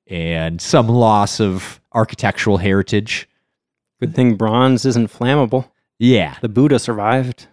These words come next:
Speaker 1: Yeah, they, they've both been rebuilt, of course. Although the Taira ended up losing that war,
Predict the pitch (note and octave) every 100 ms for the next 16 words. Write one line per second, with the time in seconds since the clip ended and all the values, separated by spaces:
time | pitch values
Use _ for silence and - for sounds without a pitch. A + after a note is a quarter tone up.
0 | _ - - C#2 - E2+ D3 D3 F3 D#3+
1 | A2+ A2 - G2 F2 E2 C#2 C#2+ C2+ -
2 | - - - - - - - - _ _
3 | _ _ _ _ _ - B2+ C3+ A#2+ -
4 | D3+ D#3 A2+ G#2+ G#2+ G2 F2 F2 A2 G2+
5 | F2+ D#2 D2+ C#2 D#2 C#2+ C2+ B1